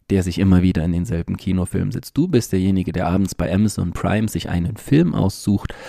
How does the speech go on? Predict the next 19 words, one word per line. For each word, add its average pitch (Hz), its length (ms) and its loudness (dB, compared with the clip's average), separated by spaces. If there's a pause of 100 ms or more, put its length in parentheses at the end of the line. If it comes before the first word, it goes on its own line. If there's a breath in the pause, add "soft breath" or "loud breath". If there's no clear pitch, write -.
(160 loud breath)
und 110 160 2
du 117 80 8
bist 117 220 2
genau 101 300 6
derjenige, 101 760 4 (320 loud breath)
der 98 120 6
sich 92 180 -2
auch 87 160 2
in, 90 100 2 (200)
in 92 180 0
deinem 87 360 2
Leben 123 520 2
immer 95 340 4
wieder 92 240 0
einen 90 240 0
Film 90 380 0
aussucht. - 640 -6 (480 loud breath)
Und, 95 360 4 (800 soft breath)
und 98 220 2